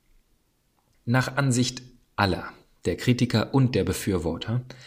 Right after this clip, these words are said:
war die Zeit nach der Liturgiereform absolut chaotisch.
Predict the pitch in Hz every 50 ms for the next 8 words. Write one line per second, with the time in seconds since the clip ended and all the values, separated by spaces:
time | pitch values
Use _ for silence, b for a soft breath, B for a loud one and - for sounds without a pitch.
0 | B B B B - 110 107 110 104 104 - - - 107 110 113 - - - 110
1 | 110 117 127 139 131 117 - 117 101 104 - - 110 101 101 101 101 104 104 -
2 | - 101 98 95 104 - - - - - 117 107 107 107 - - - - - -
3 | 117 - 110 104 - - - - - - - - - _